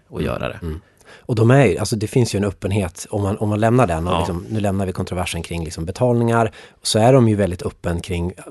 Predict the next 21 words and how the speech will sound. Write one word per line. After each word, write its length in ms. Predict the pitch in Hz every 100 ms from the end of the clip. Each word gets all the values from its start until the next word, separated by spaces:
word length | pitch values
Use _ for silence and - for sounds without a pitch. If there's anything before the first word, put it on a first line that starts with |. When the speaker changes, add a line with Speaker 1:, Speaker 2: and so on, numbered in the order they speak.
| 107 -
Speaker 2:
vad 280 | 101 104 104
de 120 | 113
gör. 260 | 143 90 92
Och 60 |
det 120 | 92 98
som 100 | 101
Speaker 1:
Mm. 60 |
Speaker 2:
jag 80 | 113
tycker 220 | 113 101
är 100 | 95 104
väldigt 340 | 98 120 143
spännande 580 | - 107 87 87 85 87 - - -
är 120 | 95
att 200 | - -
de 200 | 104 98
då 120 | 92
har 80 | 92
anställt, 720 | 87 87 - 90 85 _ - - - - - -
eh, 440 | 82 80 80 78 80 175 359 208 - - - - -
vetenskapsmannen 1120 | - - 101 110 - 92 98 - 104 101 95 90
François 680 | - 98 92 - 90 85